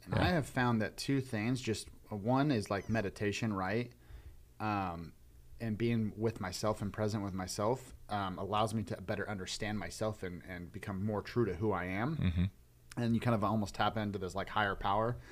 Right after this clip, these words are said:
Speaker 1: but also asking questions and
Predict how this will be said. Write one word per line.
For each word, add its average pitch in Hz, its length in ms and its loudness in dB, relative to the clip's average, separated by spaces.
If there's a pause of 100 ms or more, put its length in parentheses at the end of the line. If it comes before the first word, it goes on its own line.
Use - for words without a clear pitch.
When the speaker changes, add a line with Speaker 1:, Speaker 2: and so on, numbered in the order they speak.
(520)
Speaker 1:
but 110 200 2
also 113 800 6 (1300)
asking 120 520 2
questions - 1000 -4 (300)
and 104 520 0